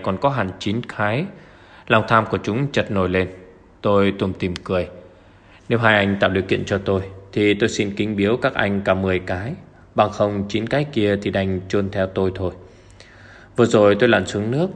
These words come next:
chúng đều trông thấy. Còn chén sứ sai này chúng đã cầm chắc trong tay. Có hai điều kiện tiên quyết ấy, tôi lại nói toàn những câu gãi đúng chỗ ngứa.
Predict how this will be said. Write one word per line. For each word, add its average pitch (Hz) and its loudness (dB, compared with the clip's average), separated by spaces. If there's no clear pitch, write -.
chúng 123 0
đều 98 2
trông 98 -2
thấy. 104 -2
Còn 107 0
chén 110 -2
sứ 147 -2
sai 123 0
này 95 0
chúng 113 -4
đã - -4
cầm 92 0
chắc 139 -4
trong 98 -4
tay. 95 2
Có 120 2
hai 113 6
điều 98 4
kiện 95 0
tiên 98 0
quyết 143 0
ấy, 120 -2
tôi 110 0
lại 101 4
nói 98 0
toàn 98 2
những 117 -2
câu 101 4
gãi 110 2
đúng 107 0
chỗ - -2
ngứa. 113 -2